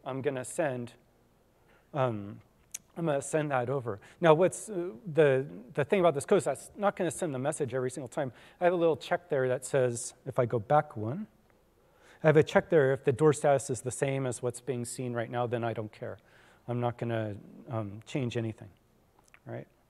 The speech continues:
So then I send it, and then delay.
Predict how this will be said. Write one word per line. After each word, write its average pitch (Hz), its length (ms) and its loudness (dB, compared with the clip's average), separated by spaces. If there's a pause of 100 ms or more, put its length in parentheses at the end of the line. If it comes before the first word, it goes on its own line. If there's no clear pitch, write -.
(800)
So - 160 4
then 175 180 8
I 160 80 6
send 170 300 2
it, 247 180 4 (460)
and 143 180 2
then 123 400 2 (320)
delay. 131 420 4